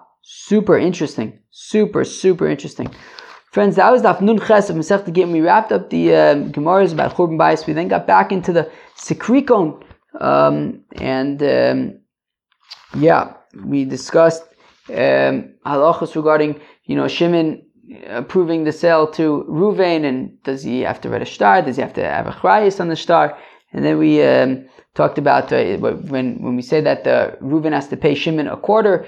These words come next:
is it a quarter? Is it a third? Rav says a quarter, Shmuel says a third. Um, all right, and then we saw some super interesting things at the end over there,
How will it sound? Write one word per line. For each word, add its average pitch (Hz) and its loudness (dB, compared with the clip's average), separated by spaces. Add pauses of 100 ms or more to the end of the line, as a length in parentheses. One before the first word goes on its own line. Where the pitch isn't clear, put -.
(180)
is 135 -8
it 127 -2
a - -2
quarter? 208 2
Is 135 -2
it - -6
a - -10
third? 208 2 (280)
Rav 147 2
says - -10
a - -12
quarter, - 0
Shmuel 127 -8
says - -14
a - -18
third. 185 0 (440)
Um, 156 4 (180)
all 160 2
right, 226 2
and 147 0
then 190 4
we 254 2
saw 247 2
some 190 -2
super 233 -2
interesting 214 -4
things 190 -4
at 165 -4
the - 0
end 226 2
over 196 4
there, 180 2